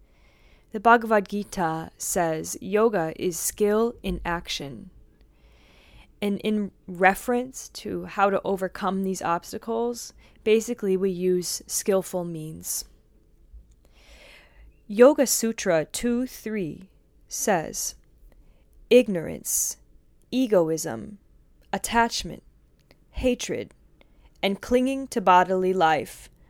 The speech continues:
are the five obstacles." Sutra two five says, "Ignorance is regarding the impermanent as permanent, the impure as pure,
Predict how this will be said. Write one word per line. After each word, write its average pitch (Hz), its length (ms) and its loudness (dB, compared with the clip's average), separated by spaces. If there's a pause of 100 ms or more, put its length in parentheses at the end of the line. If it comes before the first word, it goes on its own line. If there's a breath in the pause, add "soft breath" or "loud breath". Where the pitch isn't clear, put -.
(140 soft breath)
are 185 280 6
the 190 100 -2
five 160 400 4
obstacles." - 960 -8 (1400)
Sutra 262 560 -2
two 214 300 -6
five 190 600 6
says, 156 560 -4 (1300)
"Ignorance 180 840 0 (120)
is 185 240 -2
regarding 185 840 2
the 185 180 -4
impermanent 214 800 -4
as 175 140 -6
permanent, - 640 -8 (460)
the - 180 -4
impure 185 800 0
as 185 240 -2
pure, 175 440 -4